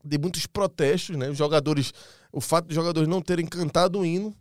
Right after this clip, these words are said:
na estreia em protesto pela morte de uma mulher, né,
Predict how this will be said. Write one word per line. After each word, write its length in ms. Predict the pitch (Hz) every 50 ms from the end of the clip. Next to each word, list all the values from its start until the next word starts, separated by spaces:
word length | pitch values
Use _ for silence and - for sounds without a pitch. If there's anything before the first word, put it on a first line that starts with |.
| _ -
na 100 | 156 156
estreia 320 | 151 - - - 147 160
em 80 | 180 185
protesto 640 | 170 - 185 156 160 - - 156 175 185 170 175
pela 200 | 170 170 160 156
morte 440 | 147 139 139 156 180 170 165 165 151
de 80 | 147 160
uma 100 | 165 160
mulher, 460 | 160 151 139 131 135 147 151 151 - - - - - _ _
né, 260 | 127 131 135 143 131